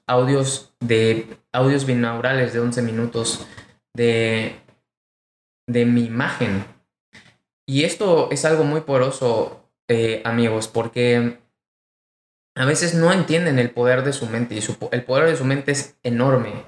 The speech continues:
infinito, poderosísimo.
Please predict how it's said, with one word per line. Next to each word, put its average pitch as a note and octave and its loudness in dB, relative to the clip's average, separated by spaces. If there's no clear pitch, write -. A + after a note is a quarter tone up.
infinito, A#2+ 2
poderosísimo. B2 -2